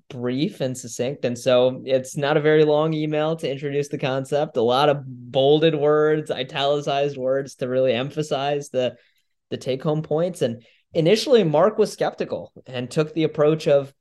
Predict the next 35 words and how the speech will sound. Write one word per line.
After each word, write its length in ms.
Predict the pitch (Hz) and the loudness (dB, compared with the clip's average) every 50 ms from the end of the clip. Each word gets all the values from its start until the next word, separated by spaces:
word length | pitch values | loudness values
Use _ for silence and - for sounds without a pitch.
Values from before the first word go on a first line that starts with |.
| _ _ _ _ _ _ _ - - | _ _ _ _ _ _ _ -12 -8
uh, 200 | 110 110 120 123 | -6 -6 -4 -4
"Let 320 | 127 127 135 151 160 156 | -2 2 2 2 2 2
the 60 | 170 | -2
data 360 | 156 147 139 120 151 175 170 135 | -2 0 0 0 2 2 2 0
show 720 | - - - 165 190 214 156 113 78 71 - - 160 165 - _ _ _ _ - 147 | 0 -2 -2 0 0 2 0 0 -2 -4 -8 -10 -14 -20 -20 _ _ _ _ -20 -6
that 280 | 143 139 131 120 - | 0 0 0 0 0
what 240 | 147 139 139 143 - | 0 0 0 0 -2
you're 80 | 151 139 | -4 -4
saying 420 | 131 - 147 135 160 160 160 160 | -4 -4 -4 -4 -2 -2 -2 -2
is 140 | 156 151 139 | -2 -2 -2
actually 580 | 143 131 143 143 - - 160 151 151 147 143 151 - _ _ _ _ - | -2 -2 -4 -6 -6 -2 0 0 0 0 -4 -10 -18 _ _ _ _ -16
valid, 1040 | 123 117 113 - 117 - - - - 110 98 92 110 143 151 120 80 - - - - 143 | -14 -14 -14 -16 -18 -18 -16 -12 -12 -10 -8 -4 -2 0 0 0 0 -2 -6 -12 -16 -14
you 100 | 131 110 | -14 -12
know, 220 | 110 113 117 120 | -10 -10 -8 -8
is 260 | 120 123 123 117 - - 135 131 123 123 120 | -8 -8 -10 -10 -12 -16 -16 -14 -14 -8 -2
get 200 | 123 139 139 - | -2 -2 0 -2
some 160 | - 160 151 | -4 -6 -4
pilot 360 | - 151 147 160 160 165 151 | -2 0 2 4 4 4 4
data, 320 | 147 156 147 147 147 147 143 | 4 4 4 4 4 2 2
get 260 | 135 139 143 139 - | 0 0 -2 -2 -4
some 200 | - 139 113 - | -8 -10 -10 -8
early 380 | - 135 139 143 147 156 156 151 | -2 0 2 4 4 4 2 0
users 560 | 151 147 147 151 151 147 143 147 147 147 147 | 0 0 0 0 -2 0 0 -2 -2 -2 -2
to 120 | - 151 127 | -2 0 0
actually 380 | 120 123 123 - - 143 135 | 0 -2 -4 -6 -6 -4 -4
show 360 | 127 - - 123 120 123 131 127 | -4 -4 -4 -2 0 0 0 0
that 200 | 127 117 - - _ _ _ _ _ _ _ _ _ _ | 0 -4 -6 -6 _ _ _ _ _ _ _ _ _ _
there's 280 | - 131 135 131 131 - | -2 -2 0 0 0 0
viability 600 | 131 123 127 127 127 135 131 135 135 123 117 104 | 0 0 0 2 0 0 0 0 0 -2 -2 -6
here." 280 | 104 - - 78 55 58 | -8 -10 -14 -14 -16 -16
And 140 | 82 104 110 | -16 -16 -8
so 360 | - - 117 110 113 113 - _ _ _ _ | -4 -2 -2 -2 -2 -4 -8 _ _ _ _
it 120 | - - - | -10 -4 -2
took 180 | - 185 175 | 0 2 4
us 260 | 202 170 160 - - | 4 2 2 0 -6